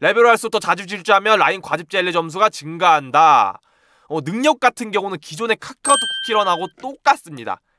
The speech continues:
근데 이제 여기서 중요한 건 마우스탁 능력이죠. 마우스탁 능력 보시면은 비치볼 질주, 비치볼을 획득할 때 순간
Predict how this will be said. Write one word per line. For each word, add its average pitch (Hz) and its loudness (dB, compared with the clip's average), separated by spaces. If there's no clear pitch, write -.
근데 240 -6
이제 185 -2
여기서 165 -2
중요한 190 -2
건 165 2
마우스탁 156 -2
능력이죠. 131 -8
마우스탁 214 -2
능력 160 -2
보시면은 196 -6
비치볼 170 -8
질주, 147 -12
비치볼을 220 0
획득할 202 -2
때 208 -6
순간 233 -4